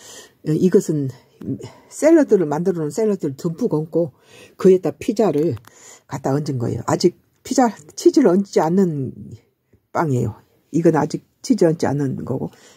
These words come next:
이건 치즈를 얹어서 굽는 거예요. 이게 녹아서 이제 달라붙겠죠. 예. 그래서, 어, 이것, 이것은 이렇게, 예, 피자 소스를 발라서, 어, 그 위에다가 파프리카를 얹고, 토-, 어,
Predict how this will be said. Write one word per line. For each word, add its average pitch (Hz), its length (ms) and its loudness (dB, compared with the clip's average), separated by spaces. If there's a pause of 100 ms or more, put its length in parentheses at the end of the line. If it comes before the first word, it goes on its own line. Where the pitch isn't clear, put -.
(100)
이건 185 180 4
치즈를 185 340 2
얹어서 139 320 -2
굽는 147 380 -4
거예요. 113 220 -8 (380)
이게 180 120 6
녹아서 170 420 0
이제 139 260 -4 (640)
달라붙겠죠. 147 680 -2 (580)
예. 160 60 0 (760)
그래서, 226 440 4 (680)
어, 170 240 -2
이것, 214 280 2
이것은 220 420 0
이렇게, 175 420 0 (340)
예, 143 160 -10 (320)
피자 262 180 4
소스를 165 520 2
발라서, 160 500 -2 (480)
어, 151 220 -6
그 165 160 0
위에다가 160 520 0 (540)
파프리카를 165 520 -2
얹고, 165 320 -2 (440)
토-, - 120 -2
어, 156 240 -2